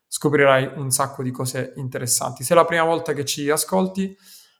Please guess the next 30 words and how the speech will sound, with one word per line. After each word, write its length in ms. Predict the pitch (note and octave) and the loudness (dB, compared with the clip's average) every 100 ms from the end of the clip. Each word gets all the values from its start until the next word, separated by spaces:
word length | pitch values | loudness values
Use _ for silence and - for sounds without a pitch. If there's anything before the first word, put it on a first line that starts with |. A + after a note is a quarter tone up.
| _ | _
assicurati 680 | - C#3+ - E3+ D#3 D3 D3 | 0 0 0 4 6 6 4
di 460 | C3 C3+ C3 - _ | -4 -2 -4 -8 _
seguirci 600 | - D3 C3+ C#3 A#2+ C3+ | -4 -2 -2 -4 -4 -6
su 280 | B2 C3 B2+ | -6 -4 -4
Spotify 760 | B2+ - C3+ B2+ C#3 C3 B2 B2+ | -4 -8 -10 2 4 4 2 -2
o 80 | |
Apple 240 | C3 B2+ B2+ | -4 -4 -6
Music, 340 | D3 D3 C3 | -6 -8 -8
sono 160 | - C3 | -6 -4
le 60 | |
due 80 | B2+ | -4
piattaforme 420 | B2+ B2+ B2 C3+ | -4 -6 -8 -10
principali 520 | A#2+ A#2+ - B2+ B2+ F3 | -10 -8 -8 -2 0 -2
in 640 | G#3 _ _ _ _ C3 | -8 _ _ _ _ -6
cui 100 | B2 | -2
abbiamo 180 | B2+ F#3 | 4 4
ascolti, 360 | G3+ C#3 B2+ | 4 0 -4
oppure 200 | B2+ C#3+ | -6 -4
su 140 | C3+ D3 | -4 -4
YouTube 420 | D3+ C#3+ C3+ D3 | -6 -6 -4 -4
iscrivendoti 540 | C#3+ - C#3+ C#3+ B2+ | -4 -4 -2 -2 0
al 100 | C3 | -2
canale 440 | C3 C#3+ B2 A#2+ B2+ | -2 -2 0 0 -2
e 40 | |
attivando 640 | B2+ B2 B2 A#2+ B2 C#3+ | -2 -4 -8 -8 -8 -8
la 100 | C3+ | -6
campanella 480 | C3 C3+ B2+ B2+ B2 | -6 -6 -6 -6 -8
per 140 | B2+ B2+ | -8 -10
le 60 | |
notifiche. 500 | B2+ B2 - - - | -12 -14 -18 -20 -20